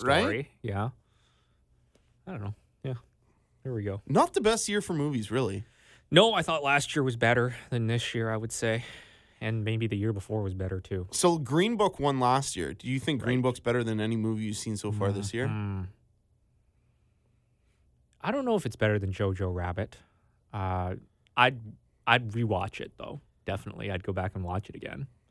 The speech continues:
Speaker 2: Uh, no, I don't know. Honestly, I don't know. I don't know.
Speaker 1: All
Speaker 2: My,
Speaker 1: right,
Speaker 2: the
Speaker 1: all right.
Speaker 2: movies I like to watch don't get nominated.
Speaker 1: Guys, he's on the fence.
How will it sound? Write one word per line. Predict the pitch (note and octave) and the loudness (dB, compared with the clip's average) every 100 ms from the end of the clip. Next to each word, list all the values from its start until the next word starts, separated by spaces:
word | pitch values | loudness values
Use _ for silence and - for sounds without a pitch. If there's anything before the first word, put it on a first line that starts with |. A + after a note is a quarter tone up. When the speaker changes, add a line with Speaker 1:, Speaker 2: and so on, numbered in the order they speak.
| _ _ _ - | _ _ _ -12
Speaker 2:
Uh, | G#2 F2+ F2+ - _ _ _ _ _ _ _ _ _ _ _ _ _ _ _ _ _ D#3 | -6 -4 -4 -8 _ _ _ _ _ _ _ _ _ _ _ _ _ _ _ _ _ -12
no, | F#3 | -8
I | - A#2+ | -6 -4
don't | G#2+ | -6
know. | - _ _ _ | -10 _ _ _
Honestly, | A#2+ D#3+ D#3+ C#3 A2+ | 0 2 0 -2 -2
I | |
don't | G2 F#2 | -2 -6
know. | - - _ _ _ | -10 -18 _ _ _
I | G2 | -8
don't | G2 - | -8 -8
know. | - G#2+ | -10 0
Speaker 1:
All | |
Speaker 2:
My, | B2+ D3+ | 4 4
Speaker 1:
right, | C#3+ C3+ | 0 -4
Speaker 2:
the | |
Speaker 1:
all | C3 | 0
right. | |
Speaker 2:
movies | D3+ D#3 A#2 | 2 2 4
I | |
like | G#2+ G#2 | 4 2
to | G#2+ | -2
watch | F#2+ F2+ - | -4 -4 -4
don't | F#2+ F#2 | -6 -4
get | F#2+ - - | -6 -6 -8
nominated. | A#2+ D3+ F#2+ | -2 0 2
Speaker 1:
Guys, | |
he's | C#3 A2 | 2 2
on | E3+ | 2
the | F3+ | 2
fence. | - A3 A#3+ - - | -2 -2 -2 -6 -10